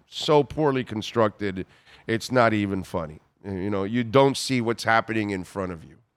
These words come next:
You know, life is changing. Life changed already. It's a three-point game, and <laughs> you, you keep giving Spo two-point players. It's, <laughs> I don't know, man. I, I,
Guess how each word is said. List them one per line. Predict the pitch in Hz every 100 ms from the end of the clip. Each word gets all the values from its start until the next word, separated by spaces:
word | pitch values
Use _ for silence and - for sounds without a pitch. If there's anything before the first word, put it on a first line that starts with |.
| _ _ _ _ _ _ -
You |
know, | 107
life | 117 135 160
is | 123 107
changing. | - - 143 135 98 76 - - _ _ _ _ _ _
Life | 135 175
changed | - 202 208 156 104
already. | 107 95 80 - - _ _ _ _
It's | 135 143
a |
three-point | - 160 175 - 156 143 123
game, | 147 131 107 98
and | 101 92 _ _
<laughs> | _ _
you, | - - _ _ _
you | - - 196
keep | - - 202 160
giving | - 180 185
Spo | 156 - - - 175 175 165 151 - - _
two-point | - 180 160 165 165 156
players. | - 151 139 117 95 - - - _ -
It's, | - - - - -
<laughs> | 440 - _ - - _ _ _ _ _ _ _ _ _ - - _
I | 151
don't | 165 156
know, | 156
man. | 139 123 127
I, | 135 -
I, | 147